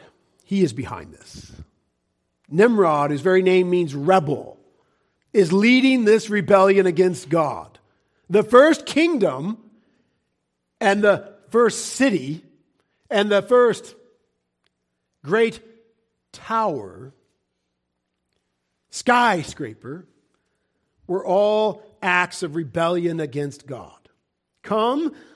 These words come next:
let us build ourselves a city." It's about self, not God.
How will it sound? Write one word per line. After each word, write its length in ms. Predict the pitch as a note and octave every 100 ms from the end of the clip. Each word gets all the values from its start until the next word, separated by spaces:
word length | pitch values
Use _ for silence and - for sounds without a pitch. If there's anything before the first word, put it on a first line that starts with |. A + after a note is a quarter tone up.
| _
let 160 | G3+
us 140 | G3+ C3+
build 260 | G3 G#3
ourselves 1400 | G3 E3+ E3 D3+ - - B3+ B3+ A3+ F#3+ D#3+ C#3 A#2+ G#2+ _ _ _ _
a 160 | E3 D3+
city." 520 | - D3+ A2+ - _ _ _ _ _ _ _ _ -
It's 160 | C#3+
about 280 | D3+ D#3 E3
self, 540 | - - C#4 F3 - D3+
not 200 | D3+ -
God. 380 | D#3 B2+ C#3+